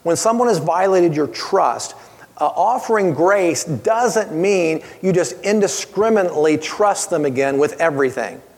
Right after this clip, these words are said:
See, we do have to exercise some wisdom and not put ourselves in harm's way and, uh, not place ourselves in compromising situations with some people.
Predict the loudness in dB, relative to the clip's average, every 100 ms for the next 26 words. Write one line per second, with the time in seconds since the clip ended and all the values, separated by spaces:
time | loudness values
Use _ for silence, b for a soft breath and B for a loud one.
0 | _ -20 B B -4 0 2 2 4 2
1 | 2 0 0 0 0 -2 0 0 0 -2
2 | -4 -2 2 2 2 0 -2 -2 B B
3 | -4 0 2 0 0 2 2 2 2 2
4 | 0 -2 0 2 2 2 0 2 2 4
5 | 2 B B B -2 -2 0 2 2 2
6 | 2 0 -4 -18 -8 0 0 2 -2 2
7 | 2 2 -2 0 0 0 0 0 0 -2
8 | -2 0 2 2 0 -2 -2 -2 -2 -4
9 | -2 -2 -2 -4 -8